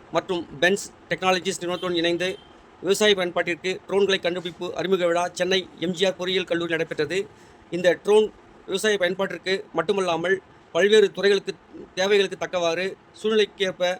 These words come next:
பயன்படுத்தலாம். இந்த அறிமுக விழாவில் எம் ஜி ஆர் பல்கலைக்கழக வேந்தர் ஏ சி சண்முகம், தலைவர் அருண்குமார் மற்றும் துறை விஞ்ஞானிகள், பேராசிரியர்கள் பலர் இதில் கலந்து கொண்டனர்.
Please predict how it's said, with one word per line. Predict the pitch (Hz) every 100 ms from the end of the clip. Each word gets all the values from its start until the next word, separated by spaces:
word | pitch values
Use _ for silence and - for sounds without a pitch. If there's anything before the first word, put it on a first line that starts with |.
| -
பயன்படுத்தலாம். | 175 185 185 175 156 - - - - - - - - _ - - - - - 170
இந்த | 190 190 165 175
அறிமுக | 214 233 220
விழாவில் | 196 185 214 - - - 156
எம் | 190
ஜி | 214
ஆர் | 208
பல்கலைக்கழக | 202 208 196 185 185 202 220 - - -
வேந்தர் | 156 202 202 175 180
ஏ | 196
சி | 185
சண்முகம், | 190 185 208 - - - - 175
தலைவர் | 196 185 165 165
அருண்குமார் | 196 208 190 208 208 165
மற்றும் | 180 202 196 -
துறை | 180 208 180
விஞ்ஞானிகள், | 185 202 190 196 196
பேராசிரியர்கள் | 180 196 170 185 180
பலர் | 170 190 - - - 165
இதில் | 196 196
கலந்து | 185 185
கொண்டனர். | 165 156